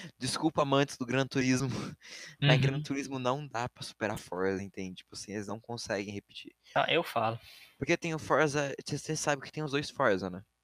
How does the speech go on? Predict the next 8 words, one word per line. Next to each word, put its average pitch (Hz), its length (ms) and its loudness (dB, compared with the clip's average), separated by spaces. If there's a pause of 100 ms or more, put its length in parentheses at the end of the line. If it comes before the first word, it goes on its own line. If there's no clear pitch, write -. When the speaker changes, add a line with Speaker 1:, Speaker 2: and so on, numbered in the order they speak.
(680)
Speaker 1:
O - 20 -10
Speaker 2:
Tem. 110 200 -2
Speaker 1:
Motorsport 120 840 0
e 113 300 -6
Speaker 2:
E 135 40 0
Speaker 1:
o 131 240 0
Speaker 2:
o 127 80 -8
Speaker 1:
Horizon. 131 560 -6